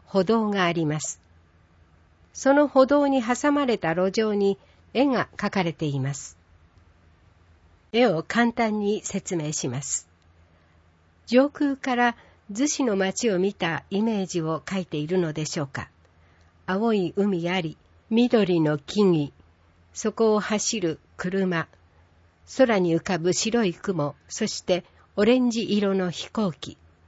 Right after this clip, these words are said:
緑の山のトンネルに入る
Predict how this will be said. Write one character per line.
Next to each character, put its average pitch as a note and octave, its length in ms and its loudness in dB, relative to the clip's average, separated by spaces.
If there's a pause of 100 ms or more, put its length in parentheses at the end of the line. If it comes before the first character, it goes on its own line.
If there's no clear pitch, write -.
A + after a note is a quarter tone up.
(1120)
緑 A#3+ 340 4
の F3 120 4
山 F3+ 300 0
の F3+ 160 4
ト G3 180 -2
ン G3 80 0
ネ G3 140 0
ル F#3 140 0
に F#3 140 4
入 F3+ 280 -2
る D#3 200 -4